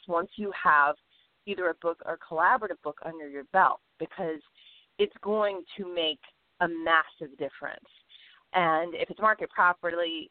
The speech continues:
you won't be asking people <laughs> for speaking engagements. They're gonna be asking you to come and speak to their organization. Um, Christy Blakeway, who just did, uh, Beyond Hello in Vancouver, she said, "I'm starting to have to turn people away,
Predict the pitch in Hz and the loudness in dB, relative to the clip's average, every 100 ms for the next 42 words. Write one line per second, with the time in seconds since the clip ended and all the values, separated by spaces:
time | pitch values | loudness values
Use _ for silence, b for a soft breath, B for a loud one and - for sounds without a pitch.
0 | _ 170 170 190 190 175 156 165 165 - | _ -20 -14 -10 -8 -10 -8 -8 -10 -12
1 | 156 165 147 151 - 147 190 180 - 107 | -6 2 4 2 -4 -12 -10 -6 -4 -4
2 | - _ - 480 494 370 466 - 339 - | -8 _ -10 -8 -4 -2 -2 0 0 0
3 | 269 320 262 320 214 202 180 170 214 214 | -2 -2 0 4 4 4 0 0 2 4
4 | 247 208 175 - 294 180 180 143 143 B | 2 4 4 2 -4 -2 -2 -2 -4 B
5 | B - 214 185 180 160 180 160 208 160 | B -8 0 2 0 -6 -10 -8 0 2
6 | 160 165 160 165 170 - 147 - B B | 2 0 -4 -4 -4 -4 -6 -8 B B
7 | B - 165 160 156 143 _ _ _ _ | B 2 4 4 0 -12 _ _ _ _
8 | 233 214 202 175 180 190 160 165 151 156 | -2 0 -4 -4 -2 0 -2 -2 -8 -10
9 | - 160 151 - 156 - 160 165 160 160 | -6 -4 -2 0 -2 -2 -2 -2 -2 -4
10 | 143 156 160 147 147 151 160 156 151 151 | -2 2 4 4 0 -4 -10 -8 -8 -10
11 | - 208 185 147 - 170 - 160 - - | -8 -6 0 0 0 -6 0 0 0 0
12 | 165 190 202 - 180 170 160 165 - 151 | 0 0 -6 -4 -4 -4 -8 -8 -8 -14
13 | - 165 - 165 - 147 151 214 185 151 | -14 -14 -12 -16 -12 -6 2 4 6 4
14 | 165 | 0